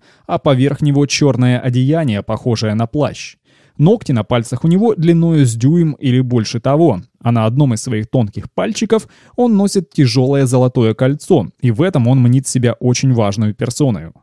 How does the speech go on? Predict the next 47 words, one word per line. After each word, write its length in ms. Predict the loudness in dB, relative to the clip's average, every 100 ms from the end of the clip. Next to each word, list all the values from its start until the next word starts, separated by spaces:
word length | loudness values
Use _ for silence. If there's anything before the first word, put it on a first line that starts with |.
| _ _ _ _
Как 180 | -2 0
и 40 |
у 40 | 2
большинства 600 | 0 0 -2 0 -2 0
здешних 420 | 0 0 0 -6
китайцев, 540 | -4 -2 -2 -2 -4 -6 _ _
дом 300 | 0 2 4
у 20 |
него 240 | 4 2 0
в 80 |
Чифу. 440 | -2 -4 -4 -10 -18 _ _ _ _ _
Тун, 300 | -2 0 0 -4
наш 260 | -6 -6 -2
Манза, 480 | -2 0 -2 -4 -4
который 280 | -4 -2 -4
в 80 | -2
прошлом 360 | -2 0 -2
году 300 | -2 0 -2 -4
ездил 440 | -2 -2 -4 -12
в 40 | -6
Чифу, 400 | -4 -2 -4 -6
чтобы 300 | -4 -2 0
жениться, 500 | -2 -2 -4 -6 -6 _
сказал 460 | -10 -4 0 0 -2
Фреду, 320 | -2 -2 0
что 180 | -2 -2
когда 260 | -2 0 0
он 200 | 2 0
был 160 | 0
там, 280 | 0 -2 -4 -2
то 120 | 0
наведался 680 | 2 0 0 -2 0 -2 -2 -4
к 60 |
Ло 160 | -2 -2
Киню 300 | 0 0 0
в 60 |
дом, 280 | 2 0 0
который 340 | -4 -4 -2 -2
оказался 460 | -2 -2 -2 -4 -4
очень 380 | -2 -2 -2 -6
красивым, 580 | -4 -4 -4 -4 -6 -10 _ _ _
и 80 | 2
у 80 |
него 300 | 2 2 2 2
много 460 | 2 2 0 -4
денег 480 | -2 -2 0 -2 -6
и 180 | -10